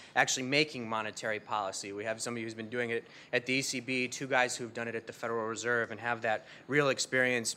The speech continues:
you know, being in the room, advising top policymakers, actually making some of the decisions. It's gonna be a really great, it's gonna be a really great panel. Uh, the topic of this discussion is, is mo-, monetary mischief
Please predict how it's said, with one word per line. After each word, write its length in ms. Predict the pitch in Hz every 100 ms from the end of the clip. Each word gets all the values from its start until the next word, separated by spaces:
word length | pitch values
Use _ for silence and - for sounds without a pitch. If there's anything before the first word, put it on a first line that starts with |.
| -
you 80 |
know, 140 | 120 110
being 280 | 107 135 127
in 100 | 123
the 80 |
room, 360 | 110 117 117 117
advising 460 | 107 120 127 127 117
top 300 | 131 117 -
policymakers, 720 | 110 110 117 107 110 110 107
actually 300 | 113 113 117
making 260 | 110 107 117
some 180 | 113
of 60 | 110
the 60 | 101
decisions. 640 | - - 110 104 95 90 - - -
It's 140 | - -
gonna 160 | 170
be 60 | 147
a 60 | 135
really 180 | 131
great, 240 | 123 123 113 - - -
it's 120 | 117
gonna 100 | 123
be 120 | 117
a 60 | 107
really 180 | 107 101
great 260 | 101 95
panel. 420 | - 101 104 92 90 - - -
Uh, 200 | 123 131
the 80 | 123
topic 400 | - 185 196 180
of 100 | 143
this 160 | 135 -
discussion 500 | 123 139 123 - 120
is, 200 | 107 - - -
is 160 | 123
mo-, 200 | 123 139
monetary 460 | 131 160 185 175 170
mischief 580 | 143 139 - 151 135